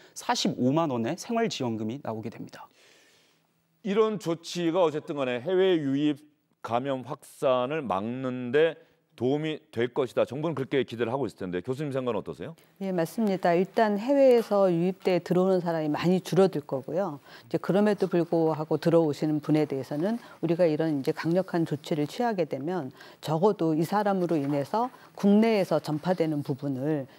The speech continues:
Speaker 3: 좀 막을 수 있지 않을까 싶습니다.
Speaker 2: 예. 그리고 코로나 일구와 관련해서 그동안 많이 알려졌던 내용 중에 하나는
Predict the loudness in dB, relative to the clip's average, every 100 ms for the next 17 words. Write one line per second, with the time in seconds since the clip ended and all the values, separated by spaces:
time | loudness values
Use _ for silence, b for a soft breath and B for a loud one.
0 | B -2 0 0 0 0 -2 -2 -4 -2
1 | -6 -8 -10 -10 -10 -10 -12 -18 -20 -14
2 | -8 -6 -4 -4 -6 -10 -14 -18 _ B
3 | B B B B B B B -4 2 2
4 | 4 2 0 2 4 4 4 4 4 4
5 | 2 0 -2 -4 -4 -4 0 2 2 2
6 | 0 0 -4 -6 -8 -4 -6 -6 -8 -6
7 | -4 -6 -8